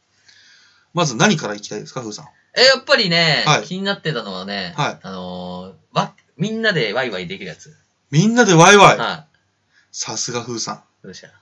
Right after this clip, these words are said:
Speaker 1: 大人も一緒に遊べる。
Speaker 2: はい。
Speaker 1: 仲良しおもちゃショー。
Speaker 2: はい。
Speaker 1: こちらですね。親子や友達と仲良く遊べるおもちゃを選びました。
Speaker 2: はい。
Speaker 1: おもちゃを通して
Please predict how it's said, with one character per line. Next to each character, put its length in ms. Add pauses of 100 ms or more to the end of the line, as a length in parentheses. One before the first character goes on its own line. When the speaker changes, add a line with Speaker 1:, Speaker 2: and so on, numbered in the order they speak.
(560)
Speaker 1:
大 80
人 240
も 80
一 60
緒 120
に 100
遊 80
べ 100
る。 120
Speaker 2:
は 80
い。 80 (160)
Speaker 1:
仲 280
良 80
し 220
お 100
も 100
ち 20
ゃ 60
シ 80
ョ 60
ー。 60 (120)
Speaker 2:
は 100
い。 100 (300)
Speaker 1:
こ 100
ち 20
ら 60
で 80
す 40
ね。 180 (260)
親 280
子 140
や 140
友 300
達 200
と 140
仲 220
良 40
く 100
遊 160
べ 60
る 80
お 80
も 100
ち 120
ゃ 40
を 80
選 160
び 60
ま 120
し 40
た。 120
Speaker 2:
は 120
い。 60 (180)
Speaker 1:
お 60
も 100
ち 60
ゃ 60
を 40
通 180
し 60
て 220